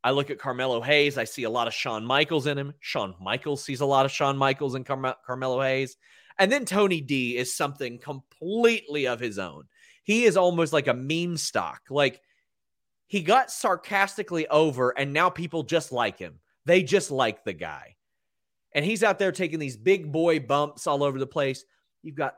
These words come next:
all these references to D I Y throughout the match.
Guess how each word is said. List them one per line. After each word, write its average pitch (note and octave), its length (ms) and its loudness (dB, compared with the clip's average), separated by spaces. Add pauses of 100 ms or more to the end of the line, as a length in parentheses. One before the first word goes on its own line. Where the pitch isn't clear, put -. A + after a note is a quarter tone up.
all F#3+ 260 6
these D3+ 240 -4
references C#3 600 0
to B2+ 100 -10
D C3+ 300 0
I A#2 220 4
Y A2+ 460 2
throughout A#2+ 320 0
the G#2 60 -10
match. G#2+ 640 -4